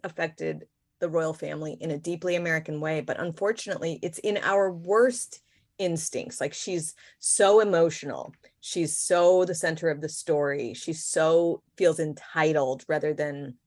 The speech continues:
um, in any way respectful of this family. And it's, like, our worst traits on display. And it,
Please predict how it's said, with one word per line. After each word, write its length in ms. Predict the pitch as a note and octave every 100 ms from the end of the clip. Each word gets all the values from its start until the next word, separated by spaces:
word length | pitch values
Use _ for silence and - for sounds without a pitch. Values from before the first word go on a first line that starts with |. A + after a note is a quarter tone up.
| _ _ _ _ _ -
um, 320 | E3 D3 C#3 -
in 160 | E3 -
any 220 | F3+ F3+
way 180 | F3 D3+
respectful 720 | C#3+ C#3 - C3+ - C3+ B2 -
of 340 | C#3+ B2 A#2+
this 220 | C#3+ C#3
family. 560 | - C#3+ D3 C3+ A#2 B2 - - -
And 100 | - F#3
it's, 160 | D#3+
like, 180 | E3+ D#3+
our 140 | D3
worst 460 | C#3+ E3+ F#3+ - -
traits 360 | - C#3+ C#3 -
on 200 | D3 C#3+
display. 680 | - - C#3+ C#3 C#3 C3+ -
And 120 | D3
it, 140 | B2+